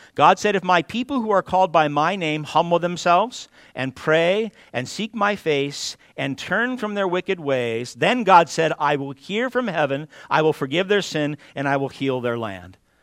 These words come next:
That's the great promise at the dedication of the temple, a thousand years before this encounter between Peter and Cornelius, that God made to his people Israel. He said, "If you humble yourself,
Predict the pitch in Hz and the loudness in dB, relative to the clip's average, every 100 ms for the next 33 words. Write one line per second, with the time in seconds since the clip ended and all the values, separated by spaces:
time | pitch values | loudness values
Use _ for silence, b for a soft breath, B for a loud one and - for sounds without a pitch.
0 | _ 180 - 151 135 170 277 294 - 226 | _ 0 0 -4 -2 4 4 2 2 4
1 | 208 117 92 - - - b b 143 151 | 4 2 -6 -8 -8 -10 b b -4 6
2 | 240 302 254 254 - 214 196 180 131 B | 6 6 0 -2 -4 -4 -2 -2 -2 B
3 | B 151 - 214 247 220 226 233 170 165 | B -4 4 6 6 4 -2 -2 -4 -4
4 | 190 185 - 143 - 170 185 165 143 147 | -2 -2 -4 -4 0 2 0 -6 -10 -8
5 | 135 156 170 170 160 B 151 135 147 147 | -8 -6 -2 -2 -4 B -14 -6 -4 -2
6 | 139 113 - B B 139 113 170 214 185 | -4 -6 -10 B B -4 2 6 8 6
7 | 185 190 - - 170 156 - 202 185 190 | 4 0 0 -4 -4 -4 -4 -6 -2 -4
8 | 175 b - 156 127 113 107 117 _ _ | -4 b -4 -4 -6 -10 -12 -16 _ _
9 | b b 170 190 165 165 190 247 240 226 | b b -2 0 0 2 4 4 4 0
10 | - 196 208 | 4 4 4